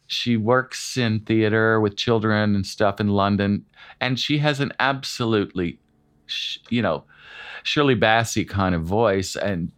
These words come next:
pure power and drama. And she can just emote and, and, and, and just improvise. And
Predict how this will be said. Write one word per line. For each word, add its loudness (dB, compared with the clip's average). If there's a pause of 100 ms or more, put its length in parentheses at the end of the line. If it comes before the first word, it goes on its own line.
(240)
pure 4 (420)
power 4
and 0
drama. 4
And -2 (480)
she 0
can 0 (300)
just -2 (520)
emote 4 (880)
and, 4 (720)
and, 2 (140)
and, 2
and 2
just -2
improvise. 2
And 2